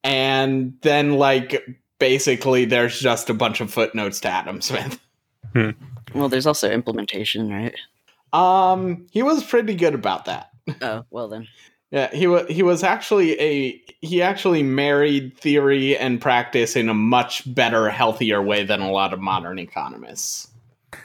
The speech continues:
Speaker 2: I do like that Eliezer points out subversive literature because, you know, literature is a thing that I have a hard-on for, and asks, uh, that, that it's,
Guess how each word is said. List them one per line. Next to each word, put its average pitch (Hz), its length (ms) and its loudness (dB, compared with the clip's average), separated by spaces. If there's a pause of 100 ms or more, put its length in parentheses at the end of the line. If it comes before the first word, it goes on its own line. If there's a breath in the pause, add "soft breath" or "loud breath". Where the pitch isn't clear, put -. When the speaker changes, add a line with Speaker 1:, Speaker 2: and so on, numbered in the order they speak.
(360 loud breath)
Speaker 2:
I 135 160 2
do 113 340 -2
like 147 280 2
that 120 280 2
Eliezer 123 360 0
points 127 460 -2
out 123 320 2
subversive 117 680 0
literature 143 520 2 (160)
because, 107 360 2 (200)
you 107 80 -6
know, 92 140 -4 (100)
literature 104 380 0
is 95 160 -4
a - 100 -8
thing 104 200 -2
that 98 100 2
I 98 120 4
have 107 160 0
a 104 140 4
hard-on 107 340 2
for, 120 320 2 (440 soft breath)
and 110 260 0
asks, - 460 -2
uh, 101 480 4
that, 101 240 0
that 98 300 0 (260)
it's, 110 500 -4